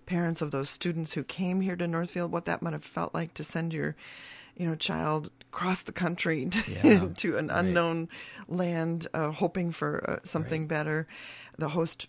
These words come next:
Speaker 1: parents and how challenging that must have been to have the, the,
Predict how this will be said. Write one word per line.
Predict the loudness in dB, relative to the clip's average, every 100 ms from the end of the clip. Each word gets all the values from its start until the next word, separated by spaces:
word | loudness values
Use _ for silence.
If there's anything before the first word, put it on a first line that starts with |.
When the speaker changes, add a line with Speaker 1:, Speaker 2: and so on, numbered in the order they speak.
| -6
Speaker 1:
parents | -2 0 0 -2 -6 -12 -6
and | -6 -6 -4
how | -4 -4
challenging | -4 -2 -2 -4 -6
that | -6
must | -8 -8 -8
have | -10 -8
been | -6 -6
to | -6 -6 -8 -10 -16 -16 -16
have | -4 0 0
the, | -2 -4 -6
the, | -4 -2 -2 -4